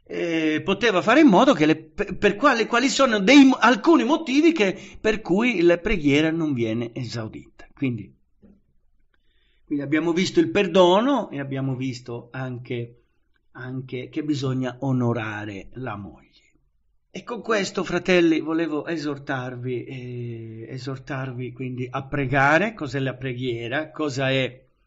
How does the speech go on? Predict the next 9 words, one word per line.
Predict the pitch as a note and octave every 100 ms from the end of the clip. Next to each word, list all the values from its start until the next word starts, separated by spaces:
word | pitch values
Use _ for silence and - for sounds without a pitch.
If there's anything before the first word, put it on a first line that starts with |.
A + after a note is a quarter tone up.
| _ _ _
quali | - E3+ E3
sono | - G3 F3 B2+ A2 -
le | B2+
condizioni | A#2+ C3+ B2 B2 - D3+ C#3 B2 G#2+ G#2
per | A2+
ottenere | A#2 - A2+ B2 C#3+ C3+ A#2
l'esaudimento | - A2+ A2 A2+ A#2 A2+ A#2 A2
della | A2 A#2
preghiera? | A#2+ E3 E3+ A3+ C#4 C4 G3+